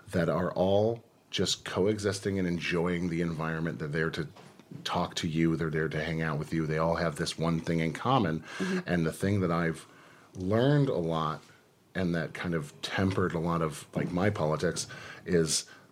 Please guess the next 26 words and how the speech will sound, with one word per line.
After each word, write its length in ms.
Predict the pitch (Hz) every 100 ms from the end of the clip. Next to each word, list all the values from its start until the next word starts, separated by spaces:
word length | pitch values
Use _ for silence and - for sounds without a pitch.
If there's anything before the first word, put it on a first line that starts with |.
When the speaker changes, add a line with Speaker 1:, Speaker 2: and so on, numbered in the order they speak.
| -
Speaker 1:
that 200 | 82 76
you 300 | 82 113 120
are, 200 | 104 90 87
if 220 | 80 -
nothing, 560 | 98 120 113 101 82
if 220 | 73 85 95
not, 240 | 85 71
like, 160 | 82 90
an 140 | 80 90
agent 460 | 92 87 87 80
for 140 | - 82
nuance. 600 | 80 76 73 - - - - - -
People 540 | 110 107 107 104 101 - - -
are 160 | 87 85
people, 560 | - 92 80 64 55 - - - -
and 140 | 92
they 60 | 92
Speaker 2:
Mm-hmm. 100 | 92
Speaker 1:
like 220 | 92 -
what 80 | 101
they 100 | 104
like, 420 | 131 143 - - - _ _
and 200 | 92 90
they 100 | 87
show 440 | 87 - - 104 117
up 260 | 135 -